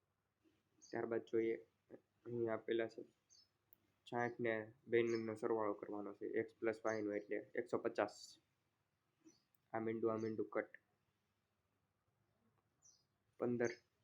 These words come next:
પંચોતેર, પંદર, છ, નેવું, છાસઠ,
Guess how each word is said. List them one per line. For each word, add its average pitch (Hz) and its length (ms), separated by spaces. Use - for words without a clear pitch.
પંચોતેર, 117 460
પંદર, 107 280
છ, - 80
નેવું, 110 540
છાસઠ, 123 480